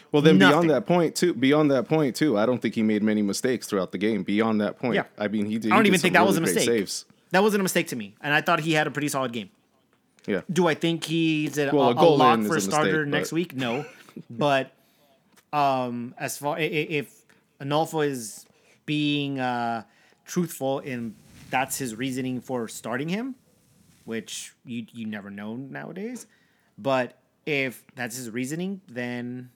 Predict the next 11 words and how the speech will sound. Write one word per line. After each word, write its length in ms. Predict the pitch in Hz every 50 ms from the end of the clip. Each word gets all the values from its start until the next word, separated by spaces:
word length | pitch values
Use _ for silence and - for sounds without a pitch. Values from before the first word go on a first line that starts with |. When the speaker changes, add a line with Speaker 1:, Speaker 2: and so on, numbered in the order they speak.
| _ _ _ _ _ _ _ _ _ _ _
Speaker 2:
you 100 | - 147 139
know, 260 | 127 120 120 117 120 _ _ _
he 100 | - 151
kinda 200 | 143 156 151 147
made 120 | 143 143 139
a 40 | 131
case 300 | - - 139 135 131 -
of, 120 | 131 110
like, 240 | 120 120 113 110 - 101 101
okay, 220 | 78 120 110 113
well, 500 | 120 117 113 117 117 113 113 113 113 113